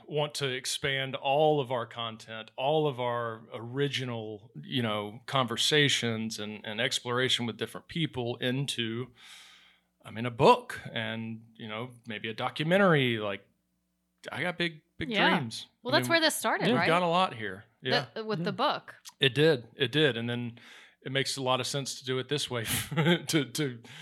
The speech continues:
Speaker 1: gather the content and then write a book, as opposed to write a book with nothing.
Speaker 2: Right.
Speaker 1: Which is what, how I started.
Speaker 2: <laughs>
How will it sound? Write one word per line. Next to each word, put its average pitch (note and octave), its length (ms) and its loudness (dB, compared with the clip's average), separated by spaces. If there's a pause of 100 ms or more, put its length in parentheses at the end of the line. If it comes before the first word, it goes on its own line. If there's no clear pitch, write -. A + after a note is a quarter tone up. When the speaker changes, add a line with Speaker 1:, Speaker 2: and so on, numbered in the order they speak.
(360)
Speaker 1:
gather D3 380 8
the C#3+ 100 2
content D3+ 540 4
and B2+ 120 0
then C#3 160 0
write D#3+ 180 6
a F3 40 4
book, F3 280 0
as B2+ 100 2
opposed C3+ 340 -2
to A#2+ 180 -4
write B2 200 -2
a A#2 40 -4
book B2+ 220 -4
with B2 140 -2
nothing. A#2+ 500 0 (180)
Speaker 2:
Right. F3+ 280 2 (280)
Speaker 1:
Which A#2+ 280 -4
is A2 180 -6
what, A#2 160 -6
how A#2 180 -2
I A2 80 -4
started. G#2+ 480 -4 (240)
Speaker 2:
<laughs> C#4+ 80 6